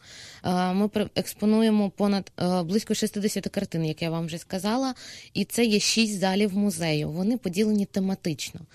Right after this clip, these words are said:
Ви можете подивитися на свійських тварин, в зобра-, як їх зображала Примаченко. Вони насправді,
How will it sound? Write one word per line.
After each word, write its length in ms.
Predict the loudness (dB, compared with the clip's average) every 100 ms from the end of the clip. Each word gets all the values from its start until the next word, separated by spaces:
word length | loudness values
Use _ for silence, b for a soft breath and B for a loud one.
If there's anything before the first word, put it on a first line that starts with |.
| B B B
Ви 60 |
можете 340 | 2 2 0 -2
подивитися 600 | 0 0 0 -2 -2 -2
на 140 | -2
свійських 600 | -2 0 0 -2 -6 -10
тварин, 460 | -4 -2 0 0 -2
в 20 |
зобра-, 360 | -2 0 0 0
як 240 | 0 -2
їх 120 | -4 -2
зображала 520 | -2 0 0 0 -2
Примаченко. 720 | -4 -4 -4 -4 -4 -4 -8 B B B
Вони 200 | 0 2
насправді, 720 | 4 0 0 -2 0 0 0